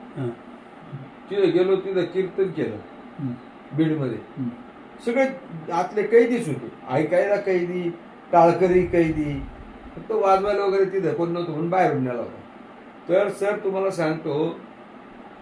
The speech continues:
Speaker 2: एका कैद्याच्या गळ्यात मी विणा दिला. ते म्हणलं, "महाराज, मी विणा घेतला, चालेल का?" म्हणलं, "हो, तूच तो विणा घ्यायला पाहिजे,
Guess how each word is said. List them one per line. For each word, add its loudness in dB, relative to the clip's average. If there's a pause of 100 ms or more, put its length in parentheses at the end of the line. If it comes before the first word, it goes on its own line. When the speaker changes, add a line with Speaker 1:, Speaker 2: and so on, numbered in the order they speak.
(460)
Speaker 2:
एका 0
कैद्याच्या 4
गळ्यात 6
मी -4
विणा 4
दिला. 0 (880)
ते 2
म्हणलं, 2
"महाराज, 0
मी -2
विणा 2
घेतला, -2 (120)
चालेल 0
का?" -8 (460)
म्हणलं, 2
"हो, 6 (600)
तूच -2
तो -2
विणा 6
घ्यायला 6
पाहिजे, 4